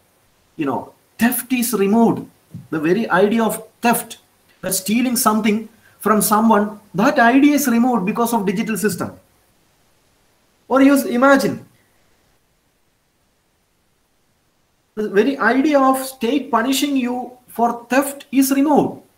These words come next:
The role of judiciary is reduced. The role of the police force is reduced.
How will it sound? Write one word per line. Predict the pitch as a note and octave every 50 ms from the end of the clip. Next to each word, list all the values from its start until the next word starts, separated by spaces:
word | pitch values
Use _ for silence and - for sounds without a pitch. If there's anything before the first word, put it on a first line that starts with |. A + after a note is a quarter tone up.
| _ _ _ _ _ _
The | - D#3+ C#3+
role | C#3+ C#3+ D#3 G3 A3+
of | A#3 G#3+ E3+ D3+
judiciary | D3+ F3 F3 A3 A#3+ A3 - A#3+ A#3
is | - -
reduced. | G#3 G3 G3 G#3 G#3+ G#3+ G#3 G#3 - - _ _ _ _ _ _ _ _ -
The | D3 C#3+
role | C#3+ D3+ F#3+ G#3+
of | A3+ A3 -
the | C#3+ C#3
police | - D#3 D#3+ F#3 G#3 A#3+ G#3+
force | - A#3 A3+ A3 -
is | G#3+ G3 -
reduced. | F#3 F3+ F3 G3+ A3 G#3+ F#3 - - -